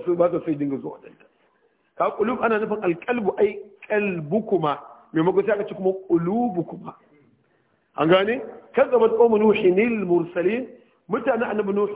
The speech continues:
sun, wato sun ƙaryata manzan da aka aika musu. An ka fassara ta wannan fuskar yafi, domin za ka kubuta da sabanin masu fassara da yawa.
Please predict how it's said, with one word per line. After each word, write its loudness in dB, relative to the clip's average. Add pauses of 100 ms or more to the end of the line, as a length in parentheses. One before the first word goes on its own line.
sun, -10
wato -2
sun -6 (100)
ƙaryata -2
manzan -4
da -4
aka -6
aika -4
musu. -10 (440)
An -8
ka -4
fassara -2
ta -4
wannan -6
fuskar -6
yafi, -4 (400)
domin -2
za 0
ka -8
kubuta -4 (460)
da -4 (200)
sabanin -4
masu -4
fassara -2
da -8
yawa. 0